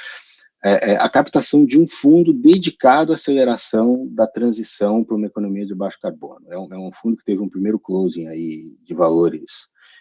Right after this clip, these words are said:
é, é, bastante elevados, e a gente espera ainda, a gente espera ainda que, que, que, que a gente vá ter,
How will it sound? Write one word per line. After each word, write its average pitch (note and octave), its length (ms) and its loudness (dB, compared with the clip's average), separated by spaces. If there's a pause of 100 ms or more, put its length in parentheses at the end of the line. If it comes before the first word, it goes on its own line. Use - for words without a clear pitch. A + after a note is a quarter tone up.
(180)
é, F2 300 -2
é, E2 80 0
bastante F#2 500 4
elevados, F#2 680 6
e G#2 40 6
a F#2 60 6
gente A2+ 180 4
espera G#2 360 4
ainda, F#2+ 500 0
a - 100 -10
gente F2 140 -8
espera G2 300 -2
ainda F#2 280 -4
que, - 300 -18
que, - 320 -20
que, F2 540 -12
que F#2+ 80 -4
a F2 40 -2
gente F#2 260 -4
vá F#2 220 2
ter, E2+ 400 -2